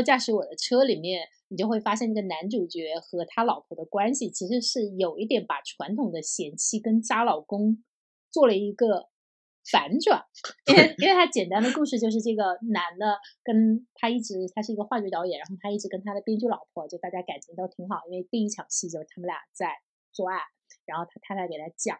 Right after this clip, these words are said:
Speaker 1: 一边做一边讲自己编织的故事，他一直认为他们夫妻很恩爱，没有任何问题。
Speaker 2: 嗯。
Speaker 1: 但有一天他误了机，然后他回来的时候，突然发现他老婆在家里面跟一个年轻的演员偷情，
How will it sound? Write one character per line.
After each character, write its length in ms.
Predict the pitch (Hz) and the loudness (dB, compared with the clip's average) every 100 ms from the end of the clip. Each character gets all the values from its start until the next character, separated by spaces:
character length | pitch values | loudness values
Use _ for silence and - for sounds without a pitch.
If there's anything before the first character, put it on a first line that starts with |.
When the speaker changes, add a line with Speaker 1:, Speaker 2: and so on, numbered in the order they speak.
| _ | _
Speaker 1:
一 80 | 196 | -8
边 340 | 190 185 190 | -6 -4 -8
做 260 | - 214 190 | -6 -4 -4
一 40 | |
边 200 | 175 175 | -4 -6
讲 180 | - - - | -10 -12 -10
自 100 | 175 | -12
己 80 | - | -6
编 160 | 185 | -6
织 140 | 202 214 | -2 -2
的 100 | 214 | 0
故 200 | 302 233 | -2 -2
事， 200 | - - | -4 -8
他 140 | - | -2
一 60 | 269 | 0
直 120 | 220 | 0
认 140 | 190 165 | -4 -6
为 120 | 165 | -12
他 80 | 175 | -14
们 80 | 180 | -12
夫 120 | - | -8
妻 160 | 214 220 | -2 -2
很 160 | 147 - | -2 -6
恩 100 | 202 | -4
爱， 160 | 208 | -2
没 80 | 175 | 0
有 80 | 254 | 2
任 100 | 381 | 2
何 80 | 190 | 0
问 140 | 170 | -6
题。 180 | - - _ - | -12 -14 _ -2
Speaker 2:
嗯。 160 | 240 208 | 2 6
Speaker 1:
但 100 | 254 | 6
有 180 | 226 190 | 6 4
一 40 | |
天 260 | - 226 226 | 0 0 2
他 220 | 226 233 | 2 2
误 220 | 294 247 | 4 4
了 100 | 196 | 2
机， 420 | - 226 233 247 _ _ | -2 -2 -2 -2 _ _
然 140 | 196 190 | -2 0
后 60 | 208 | 0
他 80 | 202 | -2
回 240 | - 165 | -2 0
来 180 | 196 202 | 2 0
的 60 | |
时 100 | 214 | 0
候， 100 | 185 | -4
突 180 | 175 - | -4 0
然 160 | 262 226 | 2 2
发 120 | 190 | -2
现 280 | 196 180 175 _ _ _ _ _ _ - - | -2 -4 -4 _ _ _ _ _ _ -20 -12
他 100 | - | -2
老 160 | 202 175 | 0 0
婆 320 | 170 170 165 - | -4 -6 -8 -6
在 320 | 202 180 160 _ - | -4 -4 -8 _ -4
家 200 | 196 185 | -2 -2
里 80 | 170 | -4
面 120 | 165 | -6
跟 120 | 190 | -6
一 60 | 185 | -4
个 80 | 180 | -4
年 200 | 180 170 | -6 -4
轻 140 | 240 | 0
的 80 | 233 | 0
演 120 | 220 | 0
员 100 | - - | -6 -8
偷 80 | 254 | -6
情， 380 | 254 185 175 | -4 -4 -6